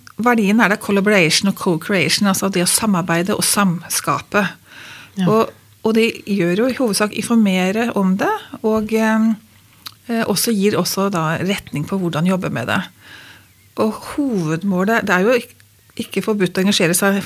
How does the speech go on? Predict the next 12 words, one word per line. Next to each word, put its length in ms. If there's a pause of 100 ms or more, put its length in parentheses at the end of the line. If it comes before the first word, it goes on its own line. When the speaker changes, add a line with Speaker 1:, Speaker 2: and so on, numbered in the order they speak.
Speaker 1:
som 200
individer, 580
men 180
hovedmålet 760
til 200
I 100
D 140
G 180
er 240
å 100 (280)
engasjere 560
organisasjoner, 800